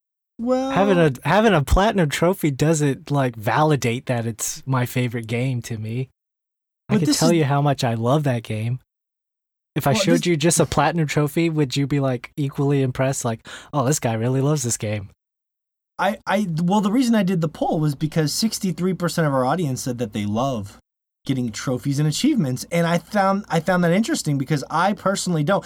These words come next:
Speaker 1: I've never gotten one either. I've never gotten a platinum trophy, and,
Speaker 2: That's
Speaker 1: uh,
Speaker 2: Those people have more time on their hand, or they're actually,
Speaker 1: Well
Speaker 2: uh, seeking those trophies out.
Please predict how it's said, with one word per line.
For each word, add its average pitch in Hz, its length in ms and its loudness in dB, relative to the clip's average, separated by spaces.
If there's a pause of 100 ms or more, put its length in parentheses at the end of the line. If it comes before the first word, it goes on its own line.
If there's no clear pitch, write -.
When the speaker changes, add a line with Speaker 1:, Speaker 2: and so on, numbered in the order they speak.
(160)
Speaker 1:
I've 208 140 2
never 262 200 4
gotten 226 280 2
one 214 160 4
either. 190 280 -2 (100)
I've 151 180 0
never 269 160 2
gotten 156 240 0
a 120 40 -6
platinum 101 380 -8
trophy, 98 400 -10 (500)
and, 156 360 2
Speaker 2:
That's 147 100 0
Speaker 1:
uh, 151 320 4 (720)
Speaker 2:
Those 156 160 0
people 151 240 -4
have 127 160 -2
more 117 120 -8
time 135 280 -8
on - 100 -12
their 107 100 -8
hand, 123 280 -10
or 190 480 2 (480)
they're 139 140 4
actually, 135 520 2
Speaker 1:
Well 123 100 -6
Speaker 2:
uh, - 20 -4
seeking 196 680 0
those 160 260 2
trophies 147 540 -2
out. 127 400 -6